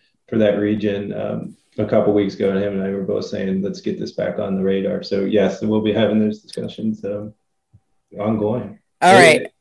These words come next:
Speaker 1: it'll be a long, you know, that'll be a, a major,
Speaker 2: Yeah.
Speaker 1: obviously a major structure. No?
Speaker 2: Right. Yeah.
Speaker 1: <laughs>
Speaker 2: <laughs> You need some engineering and a lot of money. <laughs>
Speaker 1: Right.
Speaker 2: Right. Okay. Um,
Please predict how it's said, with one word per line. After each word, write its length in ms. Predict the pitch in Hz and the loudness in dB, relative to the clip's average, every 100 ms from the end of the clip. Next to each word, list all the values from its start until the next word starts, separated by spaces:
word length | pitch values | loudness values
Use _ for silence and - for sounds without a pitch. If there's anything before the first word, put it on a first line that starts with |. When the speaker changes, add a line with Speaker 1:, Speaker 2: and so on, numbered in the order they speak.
| - - | -8 4
Speaker 1:
it'll 200 | 143 143 | 6 8
be 220 | 139 123 | 6 6
a 60 | 107 | 4
long, 480 | 104 104 104 101 | 4 2 2 0
you 80 | 113 | 0
know, 140 | 101 95 | 0 2
that'll 240 | 104 104 | 2 2
be 240 | 98 95 | -2 -4
a, 320 | 92 87 85 - - | -4 -4 -6 -10 -18
a 40 | 98 | -10
major, 640 | 98 95 90 95 90 - - _ _ _ _ - | -6 -6 -6 -6 -8 -10 -16 _ _ _ _ 2
Speaker 2:
Yeah. 100 | - | 4
Speaker 1:
obviously 320 | 95 - 202 | 4 2 -2
a 40 | 180 | -2
major 320 | 90 90 175 | 0 0 -2
structure. 500 | - 113 - - 214 | 0 0 0 2 2
No? 140 | 202 185 | 4 6
Speaker 2:
Right. 280 | 202 185 160 | 8 8 8
Yeah. 240 | 156 143 - - | 4 2 -2 -2
Speaker 1:
<laughs> 640 | 196 - - - 254 175 - | 0 2 2 4 2 2 -2
Speaker 2:
<laughs> 40 | - 202 175 - - 233 | -2 -2 -2 0 -2 2
You 100 | 233 | 4
need 200 | 226 220 | 6 6
some 160 | 220 | 6
engineering 640 | 208 220 196 190 185 185 175 | 6 6 6 6 8 6 6
and 360 | 160 160 156 - | 6 6 2 2
a 80 | |
lot 160 | 170 170 | 6 6
of 60 | 165 | 4
money. 320 | 160 156 208 | 2 2 2
<laughs> 40 | 269 - - - | 2 2 0 -2
Speaker 1:
Right. 540 | - 120 113 107 107 - | 0 2 4 4 2 -4
Speaker 2:
Right. 440 | - - - - - _ - | -8 -4 -2 -4 -6 _ -14
Okay. 380 | 180 - - 160 _ _ _ - - - 277 220 - | -12 -10 -12 -14 _ _ _ -18 -16 -16 -16 -18 -4
Um, 520 | - 233 233 226 220 | 4 6 8 8 6